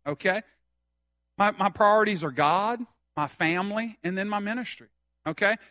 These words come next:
It's all about God. It's all about your relationship with Jesus. Guys, when things ain't right with you and Jesus, things ain't gonna be right with you and people. You know, sometimes we think the problem is us and others, but the problem is really us and Jesus. You know, in the,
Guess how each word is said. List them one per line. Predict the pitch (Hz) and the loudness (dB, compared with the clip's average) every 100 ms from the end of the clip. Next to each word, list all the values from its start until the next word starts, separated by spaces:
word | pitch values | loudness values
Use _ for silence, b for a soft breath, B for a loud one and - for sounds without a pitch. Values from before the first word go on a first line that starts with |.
| b | b
It's | 202 269 | -4 0
all | 294 302 | 2 4
about | 277 269 196 | 4 2 4
God. | 226 220 151 | 4 4 2
It's | - | 0
all | 233 294 | 2 2
about | 285 277 277 | 2 0 -2
your | 220 | -4
relationship | 202 220 247 - 226 - 226 | 0 0 0 -4 -10 -6 -4
with | 208 165 | -4 -2
Jesus. | 233 180 175 | -2 -2 -2
Guys, | - 285 302 | 2 4 4
when | 240 220 | 2 0
things | 277 339 302 | 0 0 2
ain't | 294 254 | 4 6
right | 285 269 | 4 4
with | 208 | 0
you | 254 285 | 0 0
and | 202 | 0
Jesus, | 156 269 269 269 | 0 -2 -2 -4
things | - 262 269 | -2 0 2
ain't | 277 | 2
gonna | 262 | 2
be | 247 254 | 0 2
right | 262 262 | 2 2
with | 202 233 | -2 -6
you | 240 | -8
and | 190 | -6
people. | 254 - 196 - _ _ _ _ _ _ | -8 -8 -16 -20 _ _ _ _ _ _
You | 302 | 2
know, | 330 | 4
sometimes | - 359 392 359 285 247 | 4 2 2 2 2 2
we | 269 330 | 0 0
think | 302 277 | 0 0
the | 220 | 0
problem | - 254 269 240 | 4 4 4 2
is | 190 196 | 2 2
us | 254 - | 2 0
and | 190 | 2
others, | 196 254 311 262 | 4 4 0 0
but | 214 190 | -4 -6
the | |
problem | - 294 349 277 | -2 0 2 0
is | 208 | -2
really | 233 240 214 | 0 2 2
us | 233 - | 0 0
and | 196 | -6
Jesus. | 160 254 214 - _ _ _ _ _ _ _ _ | -6 -12 -14 -20 _ _ _ _ _ _ _ _
You | 262 | 4
know, | 294 285 - b - | 6 4 0 b 2
in | 254 240 | 4 6
the, | 214 | 4